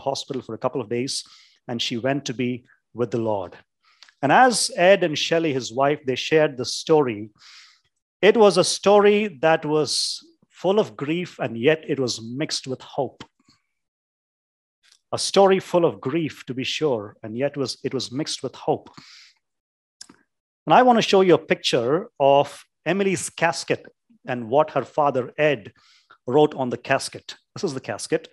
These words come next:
And I want you to concentrate on this part, please, where her dad wrote these words. And I'm sure these are the hardest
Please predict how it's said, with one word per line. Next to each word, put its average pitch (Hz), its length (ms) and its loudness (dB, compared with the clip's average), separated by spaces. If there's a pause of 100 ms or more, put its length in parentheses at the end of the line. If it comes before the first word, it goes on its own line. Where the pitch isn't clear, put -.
(440)
And 127 80 -2
I - 20 0
want 160 240 -2
you 208 80 -4
to 185 60 -2
concentrate 156 520 -4
on 123 200 -6
this 147 240 -6
part, 120 280 -4
please, 123 360 -8
where 117 340 -4 (360)
her 123 120 -4
dad 131 400 0
wrote 120 220 -4
these 120 260 -8
words. 101 380 -8
And 127 100 -4
I'm 131 80 -6
sure 147 540 4 (580)
these 147 220 0
are 147 40 4
the 127 100 2
hardest - 840 2